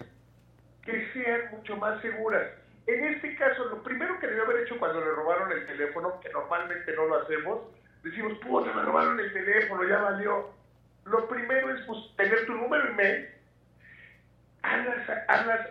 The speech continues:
a la, a la telefónica o al Instituto Federal de Telecomunicaciones y te bloquean el número email y el teléfono queda inu-, inutilizado. Si tienes, eh, cosas importantes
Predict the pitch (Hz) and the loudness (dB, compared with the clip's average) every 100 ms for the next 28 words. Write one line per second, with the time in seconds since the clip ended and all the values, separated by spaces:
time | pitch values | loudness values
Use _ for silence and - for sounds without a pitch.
0 | - 170 175 170 165 160 151 151 156 156 | 4 6 6 4 2 0 0 0 -2 -4
1 | 196 202 190 - 156 - - - _ - | -2 -4 -4 -8 -8 -10 -20 -20 _ 2
2 | 208 202 190 196 202 - 294 285 - 214 | 4 6 4 4 2 -2 -6 -8 -8 -6
3 | 196 185 190 190 180 180 175 180 180 180 | 0 0 2 0 -2 -2 -6 -6 -4 -4
4 | 185 185 202 - - - 233 247 247 240 | -4 -4 -6 -8 -20 -14 2 4 4 6
5 | 277 269 269 269 269 226 233 233 - - | 6 6 2 0 0 6 8 6 0 0
6 | 208 202 214 233 254 240 233 233 233 214 | 0 0 0 0 0 -2 -2 -2 -2 -6
7 | - 190 202 202 202 - 240 208 - - | -8 -8 -8 -6 -4 6 6 6 -2 -12
8 | - _ _ _ _ _ - _ _ _ | -20 _ _ _ _ _ -20 _ _ _
9 | _ - - - - - 170 202 233 233 | _ -20 -20 -20 -10 -8 -4 8 8 10
10 | - - - - - _ _ - - _ | 6 4 -4 -14 -20 _ _ -20 -20 _
11 | _ - 113 117 120 - 175 190 190 185 | _ -16 -4 -2 -2 4 6 6 4 2
12 | - 143 - 143 156 165 - 135 135 | -2 -4 4 8 8 6 2 -2 -2